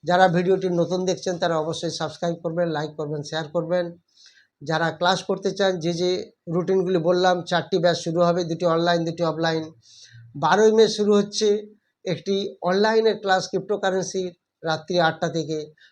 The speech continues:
পঁচিশে মে শুরু হচ্ছে দুটো, পঁচিশে মে শুরু হচ্ছে দুটি অফলাইন ব্যাচ,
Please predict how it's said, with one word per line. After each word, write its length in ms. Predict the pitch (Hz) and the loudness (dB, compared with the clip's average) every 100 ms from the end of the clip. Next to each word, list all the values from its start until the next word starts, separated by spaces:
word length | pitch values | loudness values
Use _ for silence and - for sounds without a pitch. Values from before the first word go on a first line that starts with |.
| _ | _
পঁচিশে 380 | 202 208 233 240 | 0 0 2 2
মে 140 | 226 214 | 4 2
শুরু 240 | 226 220 | 0 -2
হচ্ছে 300 | 208 - 208 | -2 0 0
দুটো, 320 | 185 196 208 | 0 0 -2
পঁচিশে 500 | - 190 185 - 214 | -2 -6 -6 -4 0
মে 220 | 202 196 | 2 2
শুরু 200 | 196 202 | 0 -4
হচ্ছে 220 | 190 190 175 | -2 -4 -4
দুটি 380 | 185 202 202 - | -4 -4 -6 -2
অফলাইন 480 | 170 185 214 208 196 | 0 4 6 6 4
ব্যাচ, 340 | 190 180 | 2 2